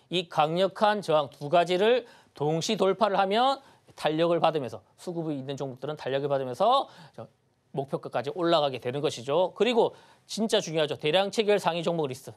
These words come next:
제가 이거 보여드리죠. 지금 어떤 종목에서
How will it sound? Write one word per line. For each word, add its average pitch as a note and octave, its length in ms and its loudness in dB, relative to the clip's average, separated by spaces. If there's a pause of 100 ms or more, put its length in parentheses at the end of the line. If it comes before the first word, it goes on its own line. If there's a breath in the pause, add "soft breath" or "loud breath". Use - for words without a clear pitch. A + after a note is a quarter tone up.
제가 F3+ 240 2
이거 F#3 100 4
보여드리죠. A3 760 4 (220 soft breath)
지금 F#3 340 -2
어떤 F#3+ 440 0
종목에서 F3+ 520 0